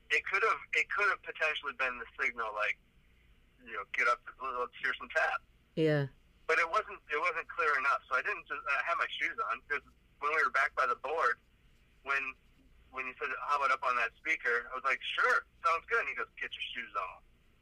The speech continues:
Speaker 1: <laughs> I forgot that part. 'Cause that, that's the best quote of the whole thing,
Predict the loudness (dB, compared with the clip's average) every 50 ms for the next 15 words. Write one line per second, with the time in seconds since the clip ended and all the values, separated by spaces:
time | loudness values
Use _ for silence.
0 | -6 0 2 4 4 4 4 2 0 2 2 2 0 0 -4 -10 -14 -14 -8 -4
1 | -4 -4 -2 -4 -2 -2 0 2 4 4 2 2 2 2 2 2 2 0 0 0
2 | 0 -2 -8 -20 -20 -20 -18 -6 -2 0 0 0 0 -4 -10 -20 -20 -6 -2 -2
3 | -2 -2 -4 -8 -2 2 4 4 4 2 -2 -6 -10 -8 -6 -4 -2 -2 -2 -2
4 | -4 -4 -4 -6 -8 -8 -8 -6 -6